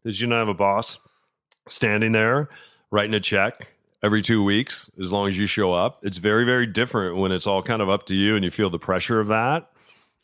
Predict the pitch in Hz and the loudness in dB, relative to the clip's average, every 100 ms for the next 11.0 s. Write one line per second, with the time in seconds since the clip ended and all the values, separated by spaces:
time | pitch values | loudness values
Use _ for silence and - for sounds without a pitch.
0 | - 95 95 95 98 110 151 233 - 180 | -4 0 0 0 -2 -2 -2 -4 0 0
1 | 185 208 151 123 123 110 107 123 120 113 | 0 0 0 0 0 0 0 0 2 2
2 | 101 139 117 92 80 85 135 127 - - | 2 -2 0 -4 -4 -4 -4 -6 -12 -20
3 | - _ - - 143 160 156 110 82 78 | -20 _ -8 2 4 4 4 2 0 -4
4 | 82 95 90 - 98 101 90 151 120 87 | -6 -4 -4 -4 -2 0 2 0 0 -2
5 | 80 90 92 92 101 113 113 113 110 113 | -2 -2 0 2 2 0 0 2 2 0
6 | 131 - - - - 131 156 147 147 220 | -2 -6 -18 -10 -2 2 4 2 4 4
7 | 220 160 139 131 127 123 123 143 123 104 | 4 4 2 2 2 4 4 4 4 4
8 | 98 - 104 101 110 127 - 107 95 107 | 4 2 2 4 4 2 2 2 2 -2
9 | 90 101 - 98 90 92 98 - 113 131 | -4 -4 -4 -6 -4 -4 -4 -2 0 2
10 | 127 107 113 110 101 90 92 98 78 | 0 0 0 2 0 2 4 4 2